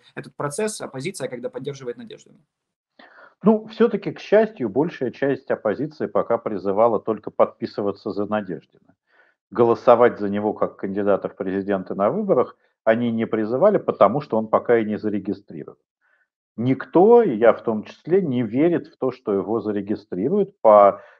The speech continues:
Speaker 2: двум причинам, повторюсь. Э, это, во-первых,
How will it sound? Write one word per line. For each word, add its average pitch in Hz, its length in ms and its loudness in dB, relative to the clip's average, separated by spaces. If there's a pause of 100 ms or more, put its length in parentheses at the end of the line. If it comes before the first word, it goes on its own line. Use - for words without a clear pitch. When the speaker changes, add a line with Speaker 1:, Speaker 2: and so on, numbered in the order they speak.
(120)
Speaker 2:
двум 117 300 -4
причинам, 87 640 -8
повторюсь. - 680 -2 (360)
Э, 107 100 -2
это, 92 260 -4
во-первых, 87 680 0